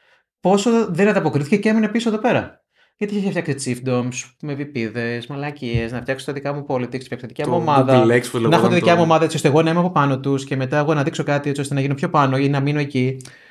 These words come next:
Speaker 1: Οπότε έχεις πολλά self-serving πράγματα τα οποία δεν έχουν καμία σχέση με προϊόντα και τεχνολογία, αλλά είναι οργανισμός και τα κομμάτια που τα αποτελούν, τα οποία πολλές φορές μετά απορρίσουμε και μετά,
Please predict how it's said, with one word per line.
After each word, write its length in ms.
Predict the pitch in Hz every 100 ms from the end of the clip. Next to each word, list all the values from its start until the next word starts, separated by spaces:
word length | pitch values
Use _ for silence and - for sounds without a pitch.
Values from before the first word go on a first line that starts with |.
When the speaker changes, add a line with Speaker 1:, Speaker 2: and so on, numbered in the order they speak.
| -
Speaker 1:
Οπότε 220 | - 135 196
έχεις 120 | 196
πολλά 220 | 196 202 -
self-serving 680 | 202 202 - 180 165 160 151
πράγματα 400 | 151 139 147 156
τα 60 | 165
οποία 160 | 180
δεν 80 | 185
έχουν 100 | 202
καμία 320 | 185 180 214
σχέση 400 | 214 175 143 -
με 60 | 139
προϊόντα 340 | 131 131 123 117
και 60 |
τεχνολογία, 680 | 113 117 107 104 104 139 - _ _ _
αλλά 200 | 254 233
είναι 100 | 214
οργανισμός 840 | 185 160 135 180 233 240 - - _ _
και 140 | - 220 -
τα 100 | -
κομμάτια 320 | 180 175 170
που 80 | 151
τα 80 | 139
αποτελούν, 500 | 131 139 147 220 220
τα 80 | 196
οποία 300 | 185 202 196
πολλές 280 | 180 170 175
φορές 260 | 139 151
μετά 180 | 151 151
απορρίσουμε 420 | 143 156 151 151
και 100 | 147
μετά, 500 | 135 127 135 127 127